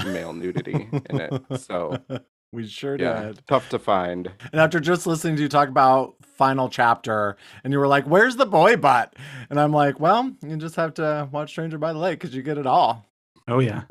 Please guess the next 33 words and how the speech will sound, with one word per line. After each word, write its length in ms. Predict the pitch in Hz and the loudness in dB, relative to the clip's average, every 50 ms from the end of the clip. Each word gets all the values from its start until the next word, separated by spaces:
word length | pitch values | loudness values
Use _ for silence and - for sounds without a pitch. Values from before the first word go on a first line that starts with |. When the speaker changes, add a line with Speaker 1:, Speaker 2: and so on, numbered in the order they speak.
| - _ _ | -18 _ _
Speaker 1:
<laughs> 1300 | 131 - - _ - 131 123 - 127 127 - - 151 147 131 127 147 175 - - 151 160 143 - - - 131 - _ - - 147 151 - 120 113 - - - 117 - _ - 120 - - - - | -4 -4 -4 _ -8 -8 -8 -6 -6 -6 -4 0 0 0 2 2 2 2 2 2 0 -2 -2 -2 -4 -6 -6 -6 _ -8 -10 -10 -8 -8 -10 -10 -8 -12 -14 -14 -14 _ -8 -8 -6 -4 0 2
Speaker 2:
Let's 200 | 208 262 247 - | 2 2 2 2
start 220 | - 285 277 269 | 2 4 6 6
Speaker 1:
All 60 | 240 | 6
Speaker 2:
with 100 | 226 190 | 4 4
Speaker 1:
of 40 | 165 | 4
Speaker 2:
what 160 | 196 196 - | 4 2 4
Speaker 1:
it. 40 | - | 2
Speaker 2:
keeps 200 | 165 151 - - | -2 -2 0 2
you 120 | 151 135 | 2 2
alive. 340 | 120 110 - - 117 107 104 135 | 4 2 0 -2 -4 -4 0 0
Let's 200 | 165 180 - - | 0 0 0 2
go 180 | - 208 196 | 2 2 4
backwards 500 | 165 151 143 131 131 131 127 123 120 98 | 4 4 4 4 4 2 0 -4 -4 -4
in 100 | 113 110 | -6 -10
time. 300 | 98 - 85 80 - 98 | -8 -10 -10 -12 -8 -4
Let's, 500 | 120 151 175 - - - - - - - _ _ _ _ _ _ _ | -4 -4 -4 -4 -8 -12 -12 -14 -16 -20 _ _ _ _ _ _ _
and, 360 | - 156 151 160 165 - 151 147 | -6 -4 -4 -4 -6 -10 -8 -4
well, 120 | 143 147 | -2 0
I'm 100 | 143 143 | 0 0
not 180 | 139 131 123 - | -2 -4 -6 -6
gonna 140 | - 117 104 | -8 -12 -12
say 100 | - 98 | -12 -14
anymore. 420 | 78 92 98 - - - 101 104 _ _ _ _ - | -14 -14 -16 -18 -18 -20 -20 -20 _ _ _ _ -6
But 100 | 139 143 | -6 0
Jeremy, 560 | - 190 185 180 175 180 180 185 160 165 170 | 2 4 4 4 4 2 -2 -4 -6 -10 -10
will 120 | 170 160 165 | -6 -4 -4
you 80 | 170 151 | -4 -2
kick 200 | - 165 156 160 | -2 -2 0 0
us 160 | 160 151 - | 0 2 2
off 220 | 147 139 135 - | 2 0 0 0
with, 220 | 147 139 135 - 143 | -4 -4 -2 0 0
uh, 360 | 131 123 123 120 123 - | 2 2 2 0 -2 -4